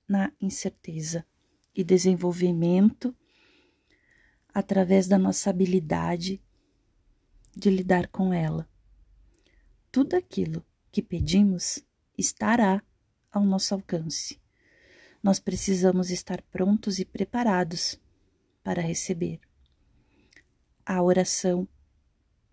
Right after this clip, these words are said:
principal é a gratidão. Gratidão é a mais bela oração.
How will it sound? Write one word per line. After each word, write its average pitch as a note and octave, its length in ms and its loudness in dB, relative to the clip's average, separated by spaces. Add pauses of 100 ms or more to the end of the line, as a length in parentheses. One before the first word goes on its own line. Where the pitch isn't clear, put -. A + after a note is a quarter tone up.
(100)
principal A3+ 800 2 (400)
é F#3+ 160 -2
a F3 60 -4
gratidão. F3+ 760 -2 (1080)
Gratidão G#3 760 2 (360)
é G3+ 100 0
a G3 60 0
mais F#3+ 320 0
bela F#3 340 0
oração. F#3 600 -2